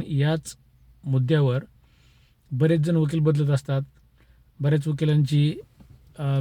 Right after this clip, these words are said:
फीसची मागणी अवास्तव असते, काही जण अगदीच कमी फीस घेतात किंवा काही लोकांची फीस ही कशा पद्धतीने ठरते, याविषयी आपण आज माहिती घेणार आहोत.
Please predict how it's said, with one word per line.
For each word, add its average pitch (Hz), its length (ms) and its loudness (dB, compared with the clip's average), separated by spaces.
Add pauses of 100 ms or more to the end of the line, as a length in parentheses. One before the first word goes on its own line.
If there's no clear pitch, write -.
(120)
फीसची 165 340 -2
मागणी 151 300 2
अवास्तव 143 440 0
असते, 135 340 -4
काही 131 240 0
जण 135 140 0
अगदीच 135 260 -2
कमी 135 260 -2
फीस 131 240 -2
घेतात 120 320 -4 (920)
किंवा 165 400 2 (340)
काही 147 240 2
लोकांची 160 520 0
फीस 151 440 -2 (640)
ही 170 260 0 (240)
कशा 160 280 -2
पद्धतीने 156 380 0
ठरते, 139 480 0 (100)
याविषयी 143 580 0
आपण 135 240 -2
आज 131 140 -2
माहिती 127 240 -2
घेणार 120 200 -4
आहोत. 113 220 -8